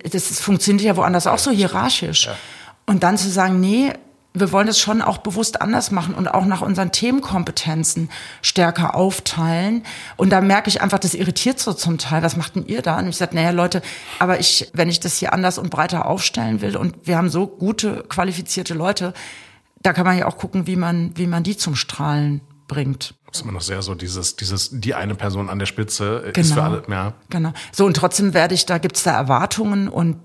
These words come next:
Speaker 1: da, da, aber ich meine Güte, das ist jetzt eine Woche, aber du hast mich ja nach den Veränderungen
Speaker 2: Ja.
Speaker 1: gefragt. Und das habe ich halt, und ich war ja sehr, wir waren ja, ich bin da ja immer sehr demütig und habe gedacht, ich mache auch jetzt irgendwie nichts,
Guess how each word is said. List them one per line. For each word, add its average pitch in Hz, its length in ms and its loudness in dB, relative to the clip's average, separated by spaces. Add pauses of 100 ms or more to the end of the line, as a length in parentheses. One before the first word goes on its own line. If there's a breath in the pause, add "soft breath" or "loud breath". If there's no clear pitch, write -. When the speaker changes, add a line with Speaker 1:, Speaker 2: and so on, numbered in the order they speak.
Speaker 1:
da, 160 260 2
da, 160 240 -6 (120)
aber - 200 -6
ich 135 60 -4 (180)
meine 135 220 0
Güte, - 200 -8
das - 140 -6
ist - 100 -6
jetzt 156 180 -4
eine 160 220 2
Woche, 175 320 -4 (240 loud breath)
aber 185 160 2
du 190 120 2
hast 190 160 0
mich 190 120 0
ja 190 80 0
nach 185 200 0
den 185 180 -6
Veränderungen 202 580 0
Speaker 2:
Ja. 101 80 2
Speaker 1:
gefragt. - 500 -4 (520 loud breath)
Und 170 440 2
das 160 200 0
habe 175 120 -2
ich 170 140 -2
halt, 165 160 -2
und 175 160 0
ich 151 100 -2
war 156 120 4
ja 165 120 0
sehr, 160 360 2
wir 165 100 2
waren 160 140 4
ja, 165 100 0
ich 151 220 -2
bin 170 120 2
da 165 120 4
ja 165 80 0
immer 160 180 2
sehr 160 160 4
demütig 202 560 2
und 165 140 2
habe 165 100 -2
gedacht, 160 240 -2
ich - 80 -2
mache 175 180 2
auch 180 120 2
jetzt 165 180 0
irgendwie 170 240 0
nichts, 180 260 0